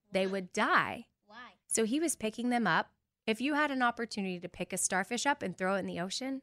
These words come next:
Speaker 1: would you?
Speaker 2: Yes.
Speaker 1: Okay, that's awesome.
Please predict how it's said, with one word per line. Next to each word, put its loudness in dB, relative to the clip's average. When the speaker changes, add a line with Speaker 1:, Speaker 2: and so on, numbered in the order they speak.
Speaker 1:
would 0
you? 0
Speaker 2:
Yes. -16
Speaker 1:
Okay, -10
that's -2
awesome. 0